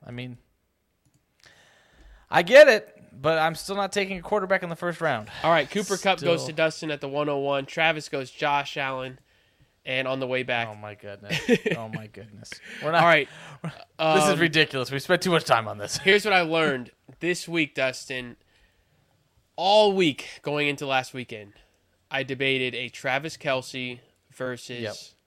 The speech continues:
Speaker 2: Kenneth Walker and A J Brown package.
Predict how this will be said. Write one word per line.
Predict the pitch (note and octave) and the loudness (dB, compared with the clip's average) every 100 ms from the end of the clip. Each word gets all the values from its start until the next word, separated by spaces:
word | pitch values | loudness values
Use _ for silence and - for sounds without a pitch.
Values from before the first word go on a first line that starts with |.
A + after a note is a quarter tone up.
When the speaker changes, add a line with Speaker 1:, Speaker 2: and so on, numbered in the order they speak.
| _ _ _ _ _ | _ _ _ _ _
Speaker 2:
Kenneth | D3+ D#3+ E3 | -4 -4 -4
Walker | C#3+ C#3+ C#3 D3 C#3 C#3+ _ _ _ _ _ - | -2 -2 -2 -6 -6 -10 _ _ _ _ _ -6
and | C3+ C#3 C#3 | -2 -2 -4
A | C3+ C#3 | -6 -8
J | C3 C3 | -6 -8
Brown | B2+ B2+ A#2 A#2 | -6 -6 -6 -10
package. | A#2+ G#2+ - - - - | -14 -14 -16 -20 -20 -20